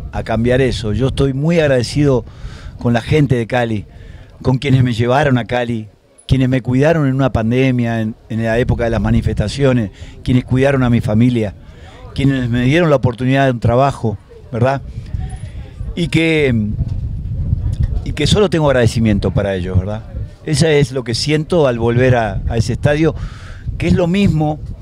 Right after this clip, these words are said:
que sentí cuando llegué, cuando, cuando volví hace unos partidos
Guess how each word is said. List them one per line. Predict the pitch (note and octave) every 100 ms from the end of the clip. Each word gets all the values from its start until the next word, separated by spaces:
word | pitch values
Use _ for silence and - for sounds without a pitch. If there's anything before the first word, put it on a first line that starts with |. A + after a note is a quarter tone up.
| - - -
que | - B2+
sentí | B2+ B2 D3
cuando | D3 C3+
llegué, | A2+ A#2 B2+ C3+ B2 - - - - - - -
cuando, | A#2+ B2+ B2+
cuando | B2 B2 B2+
volví | B2+ C3 D3+ D3+ C3+
hace | A#2+ B2 A2+ G#2+ G2+ - - - - -
unos | B2+ C3
partidos | - A#2+ C#3 D3 B2+ -